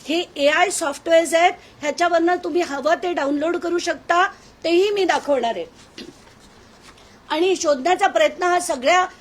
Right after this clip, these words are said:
लोकांनी करावा आणि प्रत्येकाने विरोधी पक्षांनी खास करून हा, अ, अ, करावा आणि त्यांच्या विरुद्ध सुद्धा विरोधी पक्षांनी लढावं, असं मी टोमणा नाही मारत आहे, विनंती करते.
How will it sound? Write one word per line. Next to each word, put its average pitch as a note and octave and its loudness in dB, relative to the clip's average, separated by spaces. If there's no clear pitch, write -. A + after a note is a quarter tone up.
लोकांनी F4+ 2
करावा C#4+ 4
आणि F4 2
प्रत्येकाने F4+ 0
विरोधी E4 2
पक्षांनी F4 0
खास D#4+ -2
करून C#4+ 0
हा, E4 0
अ, C#4+ 0
अ, B3 -4
करावा D#4 4
आणि D#4+ -2
त्यांच्या D4+ 0
विरुद्ध D#4 -4
सुद्धा E4+ -2
विरोधी E4 -2
पक्षांनी D#4 -2
लढावं, C4+ 2
असं C#4 -2
मी E4+ 0
टोमणा D4 4
नाही F#4 4
मारत E4 2
आहे, E4+ 0
विनंती D4 -2
करते. F#3+ -8